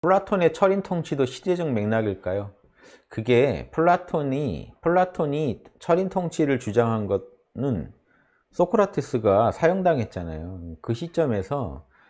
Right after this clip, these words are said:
진정한 이데아를 꿰뚫어 본 철인들이 정치를 하지 못하고 선동가들이 정치를 해가지고 철학자까지, 철인까지 죽이는 그런 우매한 민중을 더 우매하게 막 이렇게 몰고 가면서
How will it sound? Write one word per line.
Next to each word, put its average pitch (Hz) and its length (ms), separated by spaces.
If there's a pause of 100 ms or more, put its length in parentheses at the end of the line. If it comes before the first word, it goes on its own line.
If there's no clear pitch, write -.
(280)
진정한 170 640
이데아를 160 580
꿰뚫어 175 480
본 135 200
철인들이 196 580
정치를 123 460
하지 123 200
못하고 101 640
선동가들이 170 960 (400)
정치를 123 460
해가지고 117 680 (520)
철학자까지, 147 1080
철인까지 170 640
죽이는 104 480
그런 87 400
우매한 127 600 (420)
민중을 120 720 (680)
더 151 140
우매하게 120 680
막 92 180
이렇게 95 160
몰고 113 380
가면서 90 600